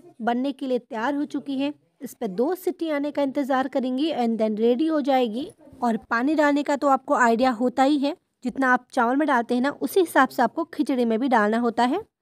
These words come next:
तो बस इसी तरीके से हमारी खिचड़ी बनके रेडी हो जाएगी। सो So फ्रेंड्स, दो सीटी हो चुकी हैं, हमारी खिचड़ी बनके रेडी हो चुकी है। इसमें से हम पत्ते हटा देते हैं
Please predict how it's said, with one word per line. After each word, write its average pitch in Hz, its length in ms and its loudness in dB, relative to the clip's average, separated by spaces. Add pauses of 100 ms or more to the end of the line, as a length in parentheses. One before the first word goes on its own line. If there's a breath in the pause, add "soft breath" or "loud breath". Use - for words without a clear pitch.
(480)
तो 240 100 -2
बस 262 340 2
इसी 277 260 -2
तरीके 269 340 0
से 285 180 -2
हमारी 240 340 2
खिचड़ी 240 340 -2
बनके 220 300 0
रेडी 254 260 4
हो 330 120 4
जाएगी। 269 420 2
सो - - 6
So 339 240 2
फ्रेंड्स, 277 420 2
दो 269 220 2
सीटी 302 320 0
हो 254 200 0
चुकी 262 340 -6
हैं, 262 200 -4
हमारी 247 360 0
खिचड़ी 262 380 -6
बनके 240 340 -2
रेडी 240 260 0
हो 294 140 0
चुकी 269 300 -10
है। 277 140 -2
इसमें - 300 -10
से 254 140 -6
हम 240 120 -2
पत्ते 240 340 -6
हटा 220 320 -2
देते 262 320 -6
हैं 262 220 -8